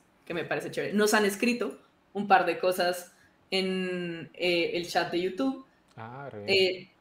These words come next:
Speaker 1: sí, John Edison Páez nos dice, "Si un juego está bien hecho, al final, para abrumar a la gente con muchas reglas, eh, siempre digo que todo tendrá sentido jugando, porque muchas mecánicas se sienten naturales respecto al tema". Entonces,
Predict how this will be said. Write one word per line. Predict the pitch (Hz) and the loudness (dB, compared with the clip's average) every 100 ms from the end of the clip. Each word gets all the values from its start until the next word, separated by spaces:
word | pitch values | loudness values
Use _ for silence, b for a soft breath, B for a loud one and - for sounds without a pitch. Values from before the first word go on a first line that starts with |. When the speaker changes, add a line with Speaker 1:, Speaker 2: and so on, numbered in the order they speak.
| _ _ | _ _
Speaker 1:
sí, | - 196 180 185 | -4 0 0 2
John | 208 208 | 2 4
Edison | 208 202 214 214 | 2 0 -2 4
Páez | 202 190 185 | 6 6 4
nos | 190 | -2
dice, | 202 196 185 175 175 - _ _ | -4 -4 -2 -4 -6 -12 _ _
"Si | - 254 | -2 2
un | 240 | 4
juego | 226 220 | 4 4
está | 214 220 | 2 2
bien | 220 277 | 2 0
hecho, | 240 277 285 | -2 -4 -4
al | 220 214 | -4 -4
final, | 202 196 190 180 | -2 0 0 2
para | 180 185 | 4 4
abrumar | 190 202 190 | 4 2 0
a | 175 | -2
la | 185 | -4
gente | 190 190 175 | -8 -10 -10
con | 180 | -10
muchas | 180 - 175 | -12 -10 -4
reglas, | 208 202 196 233 - _ _ _ _ - | -4 -2 -4 -6 -12 _ _ _ _ -4
eh, | 190 185 180 175 - | 0 2 2 0 -4
siempre | - 220 214 214 | -2 -2 0 2
digo | 220 220 233 | 2 2 0
que | 240 | -2
todo | 208 185 | -2 -2
tendrá | 185 196 185 | 0 -2 -4
sentido | 185 175 180 190 | -4 -4 -2 0
jugando, | 214 262 277 285 | 0 0 -2 -4
porque | 233 | -4
muchas | 196 185 185 | -6 -8 -8
mecánicas | 190 190 180 165 185 | -8 -8 -10 -8 -8
se | 208 | -6
sienten | 202 190 185 - 185 | -6 -4 -4 -6 -4
naturales | 190 220 214 196 233 226 | -4 0 2 2 0 -4
respecto | 175 180 - 175 - 175 - | -8 -6 -6 -6 -8 -12 -8
al | 175 170 | -6 -6
tema". | 143 156 | -8 -6
Entonces, | 196 190 185 | -6 -6 -6